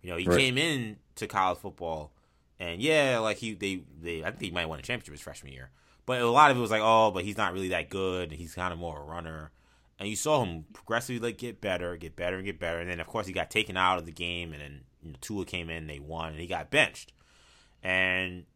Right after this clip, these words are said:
Speaker 1: he got benched, but then they, he won a big game for them down the stretch that next season.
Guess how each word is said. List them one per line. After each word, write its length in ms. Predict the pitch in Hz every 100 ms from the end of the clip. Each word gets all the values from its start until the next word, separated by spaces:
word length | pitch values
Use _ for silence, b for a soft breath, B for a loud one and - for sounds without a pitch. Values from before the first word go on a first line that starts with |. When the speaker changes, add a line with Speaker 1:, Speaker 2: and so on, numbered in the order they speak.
| _ _ -
Speaker 1:
he 100 | 117
got 220 | 135 98
benched, 400 | 127 151 131 -
but 120 | 113
then 120 | 110 104
they, 200 | 104 104
he 200 | 110 117
won 240 | 92 120
a 60 | 113
big 200 | 127 123
game 220 | 127 117
for 80 | 117
them 120 | 107
down 160 | 104 101
the 60 |
stretch 320 | - 117 110
that 160 | 107 92
next 240 | 104 110 -
season. 460 | 113 104 110 104